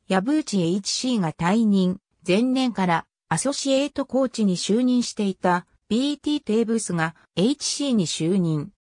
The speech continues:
現在は二軍チームも存在し、神奈川県実業団連盟に所属している。全国タイトルは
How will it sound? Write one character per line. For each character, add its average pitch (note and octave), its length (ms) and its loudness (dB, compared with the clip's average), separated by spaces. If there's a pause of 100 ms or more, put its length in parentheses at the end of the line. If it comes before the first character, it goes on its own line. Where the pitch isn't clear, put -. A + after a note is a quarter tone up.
(240)
現 D#4 200 0
在 A#3+ 260 0
は E3+ 120 -2
二 A3 140 0
軍 A#3+ 180 0
チ C#4+ 220 -4
ー - 20 0
ム G#3+ 120 2
も E3+ 160 -2
存 F#3 260 0
在 F3 240 0
し、 - 260 -6 (240)
神 G#3+ 200 0
奈 C#4+ 120 -2
川 D4+ 240 -2
県 G#3+ 260 0
実 E3 320 -6
業 C4+ 220 2
団 B3+ 240 0
連 C#4 220 0
盟 G3+ 180 2
に E3 140 0
所 E3+ 160 -2
属 G#3 240 -2
し - 120 -8
て G3 120 0
い F3 120 0
る。 D3 200 -4 (440)
全 B3+ 220 -2
国 D4+ 260 -6
タ C#4 180 -4
イ C4 100 -4
ト G#3 160 -2
ル F3+ 80 0
は E3 200 -2